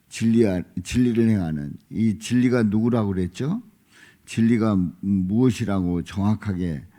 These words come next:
에, 말씀하고 있죠? 누구라고요? 예수님,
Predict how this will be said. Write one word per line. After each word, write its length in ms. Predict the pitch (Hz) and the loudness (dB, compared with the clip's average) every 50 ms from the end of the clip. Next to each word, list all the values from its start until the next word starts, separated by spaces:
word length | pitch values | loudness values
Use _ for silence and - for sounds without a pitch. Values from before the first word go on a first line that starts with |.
| _ _ - - | _ _ -10 -6
에, 80 | 73 | -4
말씀하고 680 | 78 82 92 101 107 101 - 101 95 92 92 85 82 82 | -2 0 0 0 -2 -2 -2 -2 0 0 -2 -2 -4 -6
있죠? 440 | 85 85 - - 110 135 170 185 202 - _ _ _ _ _ _ _ _ _ _ _ _ _ _ _ _ _ _ _ _ _ _ _ _ _ _ _ _ _ _ - - - 101 - - | -6 -8 -8 -8 -6 -4 -4 -4 -6 -10 _ _ _ _ _ _ _ _ _ _ _ _ _ _ _ _ _ _ _ _ _ _ _ _ _ _ _ _ _ _ -18 -16 -16 -16 -16 -12
누구라고요? 760 | - 98 107 110 113 120 113 110 95 92 101 110 143 190 196 - _ _ _ _ _ _ _ _ _ _ - - | -8 -4 -2 0 2 2 2 2 2 0 -2 -2 -4 -4 -6 -8 _ _ _ _ _ _ _ _ _ _ -10 -4
예수님, 680 | - 117 127 131 110 - 113 101 85 73 69 62 | 0 2 2 2 2 2 2 2 2 0 -2 -6